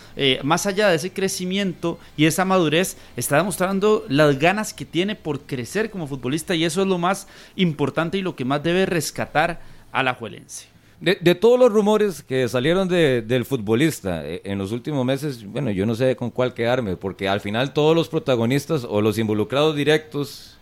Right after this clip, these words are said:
Speaker 2: eh, gerente deportivo, técnico, ex técnico, el propio jugador, eh, de, a-,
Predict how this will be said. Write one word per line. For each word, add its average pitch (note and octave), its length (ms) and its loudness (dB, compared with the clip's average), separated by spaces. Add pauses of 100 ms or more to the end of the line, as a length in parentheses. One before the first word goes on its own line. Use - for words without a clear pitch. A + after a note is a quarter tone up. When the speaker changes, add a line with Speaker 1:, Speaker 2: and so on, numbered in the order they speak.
Speaker 2:
eh, F2+ 280 -6
gerente A2 320 -4
deportivo, B2+ 680 -2
técnico, C3+ 640 -2
ex - 200 -10
técnico, C#3+ 520 0 (680)
el G2+ 180 4
propio C#3 400 2
jugador, A#2 540 2 (840)
eh, G#2+ 420 0 (480)
de, D#3+ 260 0
a-, B2 240 0